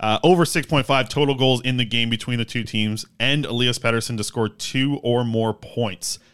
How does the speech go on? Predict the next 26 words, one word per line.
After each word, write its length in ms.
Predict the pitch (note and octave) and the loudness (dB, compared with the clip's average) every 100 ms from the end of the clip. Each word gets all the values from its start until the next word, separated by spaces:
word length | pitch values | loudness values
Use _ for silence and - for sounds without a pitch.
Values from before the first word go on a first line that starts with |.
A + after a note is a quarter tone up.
| _ - | _ -2
So 300 | C3 A#2+ A#2 | 2 2 2
I've 220 | B2+ C#3 | 2 2
been 140 | D#3+ | 2
taking 340 | - A3 A#3 G3+ | 4 2 4 4
out 240 | F#3+ F#3 | 4 4
the, 260 | D#3+ D#3 D3 | 2 4 4
uh, 200 | C3+ B2 | 4 4
like, 180 | B2 - | 2 0
picking 300 | D#3 D#3+ C#3+ | 0 2 4
who's 200 | D#3 B2+ | 4 4
gonna 200 | C#3 A2+ | 2 2
win, 320 | A#2 C3+ E3 | 2 2 4
but 100 | B2+ | 4
I 40 | |
like 240 | A#2+ D3 D3 | 4 2 2
the 100 | C#3+ | 2
over 180 | C3+ | 2
six 200 | B2 C3 | 0 -2
point 220 | - A#2+ G#2+ | -2 -2 2
five 240 | A#2 A#2 | 2 2
in 80 | A2+ | 0
a 40 | |
lot 220 | G#2 G#2+ | 0 0
of 120 | A#2 - | 0 -2
Canucks 320 | A2+ A2+ - | -6 -4 -4
games, 340 | A#2 A2+ A2 | -2 -2 -4